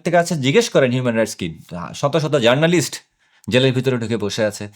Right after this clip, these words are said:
এই ব্যাপারেও একটু জিজ্ঞেস করেন, হিসাব নেন। কারণ এই মুহূর্তে যদি হিসাব না নেন না, পরবর্তীতে আর কয়দিন পরে হিসাব নিতে পারবেন না। কারণ কয়েকদিনের মধ্যে এগুলি কিন্তু সব পগার পার হয়ে যাবে, খালি হয়ে যাবে। এটা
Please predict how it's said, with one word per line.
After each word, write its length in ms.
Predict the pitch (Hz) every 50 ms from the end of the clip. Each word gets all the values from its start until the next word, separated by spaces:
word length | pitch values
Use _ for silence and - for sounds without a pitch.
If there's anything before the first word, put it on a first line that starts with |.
| - - _ _ -
এই 100 | 113 113
ব্যাপারেও 300 | 123 120 120 127 139 165
একটু 140 | 170 170
জিজ্ঞেস 280 | 156 127 127 131 139 -
করেন, 240 | - 139 120 117 113
হিসাব 300 | 107 117 - - 127 - -
নেন। 180 | 120 120 113 113 - - - -
কারণ 280 | - 143 147 139 123 123 - _ _ _ _ _ _
এই 120 | 175 170 165
মুহূর্তে 340 | 165 160 185 190 - 220
যদি 200 | 190 208 185 196
হিসাব 300 | 180 185 180 175 202 180 170
না 80 | 190
নেন 180 | 190 196 208 208
না, 260 | 190 123 - - - _ _ _ _ _ _ _
পরবর্তীতে 600 | - 165 160 160 151 156 147 - 151 127 - 139
আর 120 | 135 135
কয়দিন 300 | 135 - 143 139 143 143
পরে 180 | 131 143 139 135
হিসাব 220 | 135 131 139 156
নিতে 180 | 151 156 135 156
পারবেন 240 | 151 143 131 117 107
না। 80 | 113
কারণ 260 | 117 151 147 147 139 139 - - _ _ _ _
কয়েকদিনের 380 | 143 147 143 135 147 156 156
মধ্যে 240 | 151 156 151 147 170
এগুলি 200 | 165 143 147 151
কিন্তু 180 | 147 160 156 170
সব 200 | 165 170 165 -
পগার 220 | 160 151 147 131
পার 160 | - 127 120
হয়ে 120 | 123 123 117
যাবে, 220 | 120 110 - -
খালি 260 | - - 131 143 151
হয়ে 140 | 143 135 120
যাবে। 240 | 104 104 92 80 - - _ _ _ _ _ _ _ _ _ - -
এটা 380 | 120 120 151 156 147 139 -